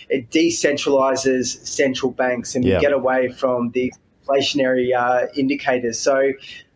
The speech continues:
Speaker 1: when people are afraid, they might, you know what, I'm gonna put my money into Bitcoin because it's got nothing to do with the world collapsing. So that's why it's very akin to gold,
Speaker 2: Yeah.
Speaker 1: which is very interesting. So it's very much watch this space, but no, it's not gonna be as volatile anymore.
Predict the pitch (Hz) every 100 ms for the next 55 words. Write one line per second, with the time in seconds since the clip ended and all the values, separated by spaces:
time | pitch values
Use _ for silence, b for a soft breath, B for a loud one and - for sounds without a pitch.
0 | _ - 165 208 196 196 190 180 143 127
1 | 160 156 139 - 139 143 143 143 160 151
2 | 135 180 202 156 151 143 160 151 135 135
3 | 139 120 123 160 165 - 190 180 160 -
4 | 143 120 143 139 139 139 127 123 131 123
5 | 123 120 127 127 - 127 127 - 131 120
6 | 139 160 - 190 170 - 120 143 151 156
7 | 147 - 135 135 143 127 165 202 B B
8 | B - 98 92 123 135 156 147 131 -
9 | - 131 117 139 131 _ - 160 160 147
10 | - 135 131 127 120 - 139 151 - 135
11 | 123 127 120 117 135 123 127 120 120 113
12 | 110 117 123 120 117 113 113